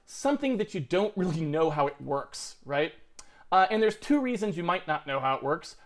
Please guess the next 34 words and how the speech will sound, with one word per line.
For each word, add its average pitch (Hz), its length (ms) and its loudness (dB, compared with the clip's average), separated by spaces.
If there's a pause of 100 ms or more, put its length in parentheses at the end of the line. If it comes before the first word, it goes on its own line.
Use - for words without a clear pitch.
One 233 420 2
reason 170 560 -2 (520)
is 202 180 0
that 214 140 -2
you 202 100 -2
simply 220 460 -4
can't. - 500 -12 (420)
So 208 140 4
for 214 160 2
example, 208 480 2
a 190 80 4
closed 247 720 0
source 202 540 0
piece 175 420 -6
of 151 160 -8
software 175 600 2
that, 147 480 -2
uh, 143 180 2
is 147 140 -4
too 226 200 -4
complex 160 760 -2 (260)
to 180 100 -4
really 180 280 2
be 156 180 -2
reverse 151 460 0
engineered 170 640 -4
by 190 140 8
you 175 380 4
in 165 140 -6
a 151 60 -2
reasonable 151 340 0
amount 143 180 -4
of 135 120 -8
time, 196 420 0